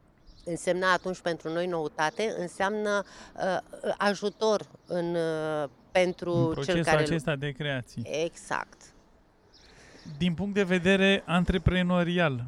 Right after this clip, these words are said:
Speaker 2: uh, cât de bănoasă era treaba asta cu aranjatul florilor atunci?
Speaker 1: Uh, Mihai, uh, aranjatul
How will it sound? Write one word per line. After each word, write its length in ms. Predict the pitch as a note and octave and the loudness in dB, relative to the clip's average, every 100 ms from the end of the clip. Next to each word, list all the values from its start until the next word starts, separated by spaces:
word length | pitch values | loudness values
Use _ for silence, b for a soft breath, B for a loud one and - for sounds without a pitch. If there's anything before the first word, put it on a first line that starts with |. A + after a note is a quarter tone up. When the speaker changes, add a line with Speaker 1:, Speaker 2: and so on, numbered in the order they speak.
| - - - | -10 -16 -6
Speaker 2:
uh, 600 | D3+ D3+ D3 C#3+ C#3 C3 B2 | -2 0 0 -2 -4 -6 -8
cât 180 | - - | -10 -10
de 120 | F#3 A3 | -2 0
bănoasă 480 | F#3 G#3 A3 - | 2 2 2 2
era 180 | C#3+ C3 | 2 2
treaba 320 | B2 C3 A#2+ | 0 0 0
asta 220 | B2 - B2+ | -2 -2 -4
cu 360 | - C3+ B2+ | -2 0 2
aranjatul 600 | C3+ C3 B2+ A#2+ B2 - | 4 4 2 2 0 0
florilor 540 | B2 B2+ A#2+ A#2 A#2 A#2 | -4 -2 -2 -2 -2 -2
atunci? 340 | A#2 E3 F#3+ | -2 0 2
Speaker 1:
Uh, 260 | F#3+ F#3 F#3+ G3 | 4 4 4 2
Mihai, 320 | G#3 E3+ G#3+ - B B B - | -2 0 0 0 B B B -6
uh, 840 | F3 F3+ F3 E3+ E3 E3 D#3+ D#3 C#3+ - - - - - _ _ - - - _ - - - - - - - - - - | -2 2 2 2 2 0 0 -2 -8 -14 -20 -20 -20 -20 _ _ -12 -10 -10 _ -20 -20 -20 -20 -20 -20 -20 -20 -20 -14
aranjatul 2000 | - E3 F#3+ F#3+ F#3 E3 E3 G3+ G#3+ _ A3+ A3 G#3+ G3+ G3 F#3+ F3+ F3+ F3 E3 | -2 4 6 6 4 0 4 4 4 _ 2 4 6 6 6 4 4 4 2 0